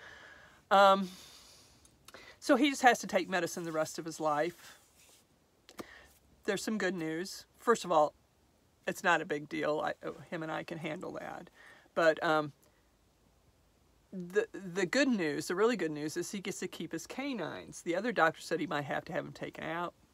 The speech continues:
This guy said, "No, don't bother." You know, <laughs> if, if taking all those molars out where, where all the bacteria came, comes in, if that didn't help, then,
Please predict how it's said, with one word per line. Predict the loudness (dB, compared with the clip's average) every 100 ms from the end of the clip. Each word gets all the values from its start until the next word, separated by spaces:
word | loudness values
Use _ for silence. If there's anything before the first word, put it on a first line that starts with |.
| _ _ -10
This | -8
guy | -4 -6
said, | -4 -6 -4
"No, | -2 0 0
don't | -2 0
bother." | 2 4 0 -6 -4
You | 2
know, | 6
<laughs> |
if, | 10 10 10 8 4 2
if | 4 4 4
taking | 6 8 6
all | 8 8
those | 6 0
molars | 0 0 0 -2
out | 0 0 0
where, | -6 -6
where | -6 -2
all | 0 0
the |
bacteria | -4 -8 -6 -6 -4 -6
came, | -10 -12 -12 -10
comes | -10 -8
in, | -10 -10 -12 -20 -20 -10
if | 0
that | 4 4
didn't | 2 -4
help, | -4 -4 -6
then, | -10 -10